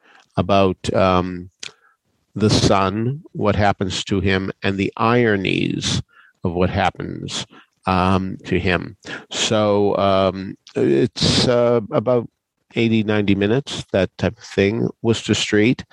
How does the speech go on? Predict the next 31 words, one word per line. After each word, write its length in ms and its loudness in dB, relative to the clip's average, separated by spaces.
um, 560 0
uh, 160 2
take 220 0
the 100 2
E 180 4
to 220 2
<laughs> 120 -6
Spring 520 -2
and 180 0
have 160 2
a 40 0
nice 280 0
brisk 400 -2
walk, 360 0
or, 300 4
um, 300 0
um, 440 2
on 180 0
the 160 4
F, 320 -2
um, 600 0
uh, 300 -2
to 140 0
Lafayette, 600 2
uh, 80 2
Broadway 320 0
Lafayette, 600 2
and 200 0
have 160 0
a 60 -2
brisk 280 0